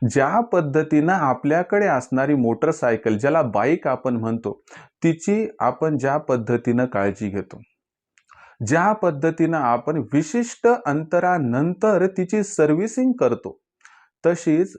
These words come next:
डिवॉर्मिंग म्हणजे आपल्या कोंबडीची व कोंबडीच्या पिल्लाची सर्व्हिसिंग आहे. मला सांगा, गाडीची सर्व्हिसिंग केल्यावर काय काय फायदे होतात? गाडीची जर सर्व्हिसिंग केली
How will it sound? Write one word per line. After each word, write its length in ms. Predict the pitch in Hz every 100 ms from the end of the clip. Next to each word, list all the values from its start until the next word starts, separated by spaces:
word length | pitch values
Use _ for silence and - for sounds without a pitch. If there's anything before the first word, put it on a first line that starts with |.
| 120
डिवॉर्मिंग 760 | 113 165 214 151 127 127 135 120
म्हणजे 320 | 117 117 151 113
आपल्या 420 | 113 - 120 113
कोंबडीची 600 | - 117 120 151 196 143
व 180 | 131 139
कोंबडीच्या 640 | 135 113 110 120 120 151
पिल्लाची 580 | 151 113 104 107 107 135
सर्व्हिसिंग 580 | 135 104 101 104 117 104
आहे. 120 | 101 - - - - 151
मला 360 | 165 190 240
सांगा, 420 | 240 175 170 180 190
गाडीची 640 | 147 139 151 180 180 220
सर्व्हिसिंग 560 | 202 156 151 160 170 165
केल्यावर 380 | 151 135 143 139
काय 200 | 123 117
काय 200 | 127 127
फायदे 320 | 127 120 120
होतात? 340 | 120 113 113 113 _ _ _ _ _ _ _ _ _ _ _ -
गाडीची 520 | 107 110 110 127 147
जर 140 | 143 135
सर्व्हिसिंग 560 | - 113 110 110 120 120
केली 300 | 107 110